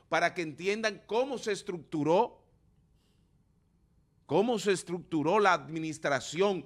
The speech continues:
que debía de cumplir con el levantamiento primero. Saber quiénes están inscritos como, como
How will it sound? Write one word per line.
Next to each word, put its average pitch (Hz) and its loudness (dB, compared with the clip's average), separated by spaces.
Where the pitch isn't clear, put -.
que 170 0
debía 170 2
de 220 -2
cumplir 190 0
con 160 -8
el 156 -6
levantamiento 147 0
primero. 117 -2
Saber 175 2
quiénes 220 -2
están 202 -2
inscritos 202 -4
como, 180 -6
como 175 -4